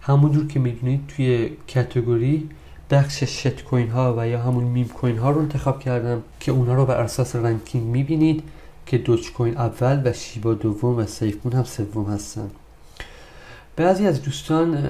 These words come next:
سوال پرسیده بودن که مثلاً توی یک شت کوین هایی می‌خوان سرمایه گذاری کنن که تو رده های آخر هستن. بهتون بگم دوستان،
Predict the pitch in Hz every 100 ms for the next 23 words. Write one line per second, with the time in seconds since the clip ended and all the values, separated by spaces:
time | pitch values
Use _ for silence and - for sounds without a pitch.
0 | 135 - - - - 147 147 - 131 -
1 | 135 131 135 135 139 135 - 135 123 120
2 | 117 - - 117 123 117 - 127 127 127
3 | - 131 131 - - - - 120 113 139
4 | 147 - 135 - 131 127 127 123 120 117
5 | 123 117 - 120 120 110 - 143 - 143
6 | 131 127 135 135 123 - - 120 117 -
7 | - 110 - - - - - 143 147 143
8 | 143 139 127 117 120 - - 113